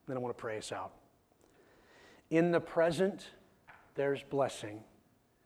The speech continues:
In the future, there's hope.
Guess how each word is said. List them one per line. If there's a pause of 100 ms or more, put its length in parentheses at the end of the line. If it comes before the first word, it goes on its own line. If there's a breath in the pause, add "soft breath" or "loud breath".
(500)
In
the
future, (160)
there's
hope.